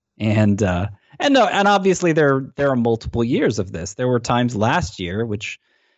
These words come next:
you know, last year was probably his best in the majors. He still had an E R A over four. Um, but, you know, he was, he was probably rostered for most of the season, and, uh,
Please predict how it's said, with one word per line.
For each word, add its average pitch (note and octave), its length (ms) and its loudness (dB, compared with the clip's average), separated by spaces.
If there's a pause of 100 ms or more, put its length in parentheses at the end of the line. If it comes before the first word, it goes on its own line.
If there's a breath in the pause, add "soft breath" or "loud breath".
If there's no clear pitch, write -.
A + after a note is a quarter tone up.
you D3 80 -4
know, C3+ 80 2
last B2 300 0
year C3+ 80 0
was B2 100 0
probably A#2+ 320 0
his A2+ 140 -4
best A2 280 -4
in A2 80 -4
the G#2+ 60 -2
majors. A2 480 -2
He A#2+ 100 -4
still A2+ 480 -2
had A2+ 220 -6
an F#2 80 -6
E A2 120 0
R G#2 200 2
A G2+ 80 2
over F#2 220 -4
four. C3+ 540 -2 (680)
Um, F#2+ 540 -4 (1300)
but, C3 280 -2
you D#3 200 -2
know, G#2+ 180 2
he C3+ 140 -2
was, C#3 240 0
he F3+ 140 2
was F#3+ 140 2
probably D3+ 520 0
rostered A#2+ 500 0
for A#2+ 140 -6
most G#2 400 -2
of A2 100 -12
the A2+ 80 -8
season, G2+ 680 -4 (640)
and, G2 500 2
uh, F#2+ 420 2